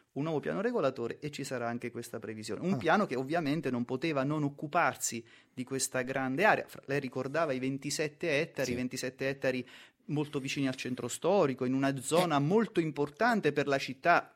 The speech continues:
Speaker 1: nel
Speaker 2: Eh,
Speaker 1: cuore
Speaker 2: esatto.
Speaker 1: della
Speaker 2: Eh,
Speaker 1: città,
Speaker 2: eh, adesso
Speaker 1: vicino
Speaker 2: è nel cuore, quando fu in
Speaker 1: Eh, certo, era in periferia,
Speaker 2: Eh,
Speaker 1: no?
Speaker 2: sì.
Speaker 1: Adesso, eh, era vicino alla stazione ferroviaria, ma un po' fuori, perché
Speaker 2: Fuori
Speaker 1: era
Speaker 2: dalla
Speaker 1: fuori,
Speaker 2: sta-, sì,
Speaker 1: era fuori
Speaker 2: si
Speaker 1: dai
Speaker 2: è,
Speaker 1: ponti,
Speaker 2: si è
Speaker 1: era fuori
Speaker 2: insediata
Speaker 1: dai
Speaker 2: più di cento anni fa la de-, l'industria
Speaker 1: I primi
Speaker 2: lì,
Speaker 1: del
Speaker 2: eh.
Speaker 1: Novecento,
Speaker 2: Sì.
Speaker 1: esatto.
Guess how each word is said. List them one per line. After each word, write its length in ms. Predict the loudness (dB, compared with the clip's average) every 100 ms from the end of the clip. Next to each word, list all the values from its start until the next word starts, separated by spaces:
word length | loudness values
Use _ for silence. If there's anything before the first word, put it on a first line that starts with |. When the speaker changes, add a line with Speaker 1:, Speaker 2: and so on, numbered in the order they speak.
| 2
Speaker 1:
nel 140 | 2
Speaker 2:
Eh, 40 | 4
Speaker 1:
cuore 200 | 10 12
Speaker 2:
esatto. 100 | 12
Speaker 1:
della 160 | 8 4
Speaker 2:
Eh, 40 |
Speaker 1:
città, 300 | 4 2 6
Speaker 2:
eh, 60 | 10
adesso 120 | 10
Speaker 1:
vicino 180 | 10 10
Speaker 2:
è 20 |
nel 120 | 10
cuore, 220 | 12 12 12
quando 200 | 6 4
fu 160 | 6
in 300 | 6 8 8
Speaker 1:
Eh, 160 | 8 8
certo, 320 | 6 4 4
era 240 | 6 6
in 100 | 6
periferia, 540 | 2 0 0 0 0 0
Speaker 2:
Eh, 40 |
Speaker 1:
no? 40 | 0
Speaker 2:
sì. 140 | 2
Speaker 1:
Adesso, 240 | 2 2 -4
eh, 340 | -10 0 2 6
era 200 | 6 6
vicino 280 | 2 0
alla 120 | 2 2
stazione 440 | 0 -2 -2 -2
ferroviaria, 520 | 0 2 4 6 6 6
ma 80 |
un 100 | 4
po' 140 | 4 2
fuori, 340 | 8 8 10
perché 160 | 10 12
Speaker 2:
Fuori 140 | 12
Speaker 1:
era 20 | 10
Speaker 2:
dalla 60 | 12
Speaker 1:
fuori, 200 | 12 12
Speaker 2:
sta-, 100 | 8
sì, 80 | 10
Speaker 1:
era 180 | 10 10
fuori 300 | 8 8 8
Speaker 2:
si 80 | 6
Speaker 1:
dai 80 | 6
Speaker 2:
è, 40 |
Speaker 1:
ponti, 360 | 6 6 4 8
Speaker 2:
si 20 |
è 40 | 8
Speaker 1:
era 100 | 10
fuori 100 | 10
Speaker 2:
insediata 260 | 12 12 8
Speaker 1:
dai 80 |
Speaker 2:
più 80 | 8
di 80 | 6
cento 300 | 8 6 6
anni 100 | 6
fa 180 | 8 6
la 120 | 6
de-, 200 | 2 0 0
l'industria 360 | 2 2 2
Speaker 1:
I 60 | 2
primi 160 | 2
Speaker 2:
lì, 60 | 4
Speaker 1:
del 80 | 2
Speaker 2:
eh. 40 |
Speaker 1:
Novecento, 440 | 2 -2 -6 -6 -4
Speaker 2:
Sì. 80 |
Speaker 1:
esatto. 380 | -4 -4 -10 -14